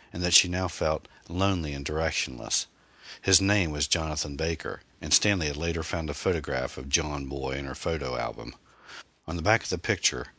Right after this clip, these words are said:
Sarah had written, "Jonathan," before he shaved off his beard. "I miss that beautiful beard." Based on what he had learned in the process of investigating her apartment, Stanley had eventually come to a conclusion.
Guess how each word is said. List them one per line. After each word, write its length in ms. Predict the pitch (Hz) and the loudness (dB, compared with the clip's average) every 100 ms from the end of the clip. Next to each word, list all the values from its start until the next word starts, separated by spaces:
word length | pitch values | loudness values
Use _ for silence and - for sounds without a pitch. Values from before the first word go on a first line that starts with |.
| - | -4
Sarah 240 | - 90 82 | 2 4 4
had 120 | 78 | 2
written, 300 | 80 73 69 _ - | -2 -4 -10 _ -2
"Jonathan," 600 | - 107 80 - 58 - - | 4 4 2 -2 -8 -14 -10
before 320 | 76 - 78 | -8 -4 -2
he 60 | 73 | 2
shaved 340 | - 76 73 | 4 2 0
off 160 | 78 - | -2 -2
his 160 | 80 | -4
beard. 420 | - 78 65 57 - _ - - | -2 -2 -2 -6 -14 _ -20 -6
"I 100 | 107 | -2
miss 280 | 98 85 - | 2 4 2
that 220 | 67 - | 2 -2
beautiful 360 | 76 71 - 62 | -6 -6 -8 -8
beard." 460 | 65 67 69 82 - - _ - _ - - - - | -4 -2 -2 -4 -12 -20 _ -20 _ -20 -18 -12 4
Based 280 | 127 143 107 | 6 8 4
on 120 | 95 | 4
what 160 | 90 | 2
he 80 | 95 | 2
had 100 | 78 | 0
learned 320 | 90 101 80 | 2 2 2
in 80 | 69 | -2
the 80 | 65 | -6
process 540 | - 76 - 78 69 | -2 0 2 0 -2
of 80 | 73 | -4
investigating 680 | 71 71 78 - 69 71 65 | -4 -2 0 0 -2 -4 -4
her 120 | 64 | -6
apartment, 560 | 62 - 76 - 123 - - - - | -6 -2 -2 -2 -10 -14 -20 -20 -6
Stanley 380 | - - 113 113 | -2 2 2 2
had 140 | 101 87 | 2 0
eventually 500 | 82 95 95 98 95 | 0 0 0 0 -2
come 240 | 101 92 | -2 0
to 140 | 90 | 0
a 20 | 90 | -2
conclusion. 720 | 95 92 85 69 60 - | -4 -4 -4 -4 -4 -8